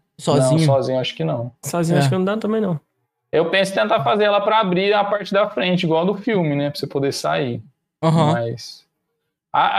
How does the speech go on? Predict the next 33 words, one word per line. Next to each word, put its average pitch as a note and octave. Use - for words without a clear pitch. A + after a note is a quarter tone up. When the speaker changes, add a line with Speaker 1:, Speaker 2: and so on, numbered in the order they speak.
Speaker 2:
a, B3+
acho B3
que D4
a -
primeira G#3+
não A#3
vai A#3+
ter B3+
muito A3+
essas -
coisas, D#4
não. D#3+
Vai C#3+
ser D#3+
pa-, F3+
meio F3
que -
parafusado F#3
mesmo, D3
assim. C#3
Então C#3
vai C3+
ser -
Speaker 1:
Só D#3
Speaker 2:
muito E3
Speaker 1:
pra F#3
fazer -
o F3+
teste D#3+
de C#3
Speaker 2:
trabalhoso. -
Speaker 1:
voo, D3
né? C#3+